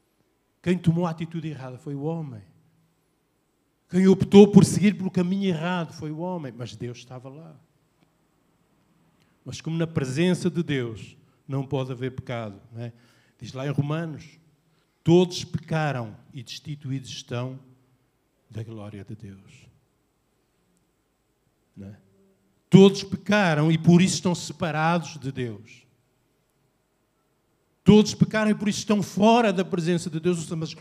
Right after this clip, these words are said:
mas o dom gratuito de Deus é a vida eterna. E Deus ainda assim, Ele veio, Ele enviou o Seu Filho. Nós, nós celebramos, e faz sentido nós celebrarmos este, este nascimento, sabe?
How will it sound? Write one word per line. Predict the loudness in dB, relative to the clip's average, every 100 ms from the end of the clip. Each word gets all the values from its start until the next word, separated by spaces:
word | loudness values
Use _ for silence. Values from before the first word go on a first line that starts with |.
| -12 -6
mas | -4
o | -4
dom | 10 10 10 4
gratuito | -6 -6 -4 -4
de | -4 -6
Deus | -4 -4 -6 -14
é | -16 -14
a |
vida | -14 -16
eterna. | -18 -18 -20 -20 -20 -20 _ _ _ _ _ _ _ _ -18
E |
Deus | 0 2 2
ainda | -2 -2 -4
assim, | -2 -2
Ele | -2
veio, | -2 0 0 2
Ele | 0 0
enviou | 0 0
o |
Seu | 2 -2
Filho. | -2 -8 -8 -10 -16 -20 _ _ _ _ _ _ _ _ _ _ _ _ _ _ _ _ _ _
Nós, | 4 4 2
nós | 2 2 2
celebramos, | 4 4 6 6 6 2 2 0
e | -2
faz | -2 -2
sentido | 0 -2 0 2 4 4 4
nós | 4 4
celebrarmos | 2 4 6 6 0 0
este, | 0 0 -2
este | -2 0
nascimento, | -2 -2 -2 0 -2 -2
sabe? | 0 0